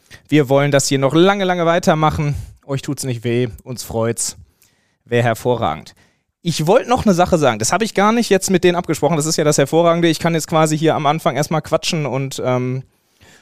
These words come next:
niemand kann, kann mir ins Wort fallen. Ich hab nicht den ganzen letzten Podcast nochmal gehört, aber mir ist aufgefallen, das Füllwort M,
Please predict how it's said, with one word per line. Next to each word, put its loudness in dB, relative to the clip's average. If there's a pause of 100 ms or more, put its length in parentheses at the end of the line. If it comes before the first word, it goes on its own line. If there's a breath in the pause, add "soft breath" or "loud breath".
(260 soft breath)
niemand -2
kann, 0 (140)
kann 0
mir 0
ins -6
Wort 2
fallen. 0 (440 soft breath)
Ich -6 (200)
hab -12
nicht -6
den 0
ganzen -2
letzten -6
Podcast -14
nochmal -8
gehört, 2
aber 4
mir 0
ist 2
aufgefallen, 0 (440 soft breath)
das 0
Füllwort 2
M, -4